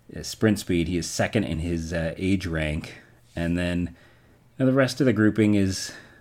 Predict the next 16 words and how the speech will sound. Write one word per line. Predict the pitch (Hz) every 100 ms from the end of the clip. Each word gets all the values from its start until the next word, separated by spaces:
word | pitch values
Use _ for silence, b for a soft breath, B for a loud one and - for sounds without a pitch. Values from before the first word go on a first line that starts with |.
| B B _ -
more | 113 101
average-ish. | - 87 90 98 110 110 - - b b b b b -
But | 95
yeah, | 98 80 -
Sam | - 120 117
Haggerty | 117 110 85 82
is | 82
the | 85
speed | - 104 95
guy. | 82 78 76
He's | 113 113 113
gonna | - 127 101
hit | 95 82 - -
probably, | - 101 98
like, | 82 82
nine, | 87 85 87 98